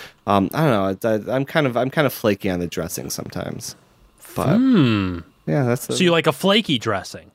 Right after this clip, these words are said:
Speaker 1: I like a flaky dressing. I like a flaky dressing. So
Speaker 2: Huh. Who would, who would have thunk it, huh, guys?
Speaker 1: Who would have thought it? All right, one more quick thing about food finishing, and then we're gonna move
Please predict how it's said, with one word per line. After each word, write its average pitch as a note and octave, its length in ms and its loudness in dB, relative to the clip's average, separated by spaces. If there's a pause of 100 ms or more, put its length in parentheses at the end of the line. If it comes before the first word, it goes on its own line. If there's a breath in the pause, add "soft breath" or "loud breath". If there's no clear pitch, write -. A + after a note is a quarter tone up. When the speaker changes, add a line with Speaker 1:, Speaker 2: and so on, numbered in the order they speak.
(200)
Speaker 1:
I B2 40 -4
like C#3 180 2
a - 40 -16
flaky D3 380 2
dressing. A#2+ 560 2 (220 soft breath)
I G#2 40 -6
like G#2 180 -6
a A2 40 -4
flaky F#2+ 360 -4
dressing. - 580 -6
So - 460 -10
Speaker 2:
Huh. C4 240 2 (140)
Who A3+ 160 2
would, A#3 120 2 (160)
who B3+ 120 4
would A#3 100 4
have G#3 100 0
thunk G3 240 0
it, C#3+ 80 4
huh, D#3+ 100 4
guys? G3+ 300 2
Speaker 1:
Who A#3+ 600 0
would D#3 420 2
have B2 400 0 (160)
thought A2 240 4
it? A2 180 0
All F3+ 80 2
right, F3 160 4
one F#3+ 160 4
more G3+ 160 4
quick G3+ 220 0
thing F#3+ 320 2
about D3+ 340 2
food E3 160 4
finishing, E3+ 400 2
and D#3+ 100 4
then D3 80 4
we're C3 120 2
gonna C3 140 4
move C3+ 300 4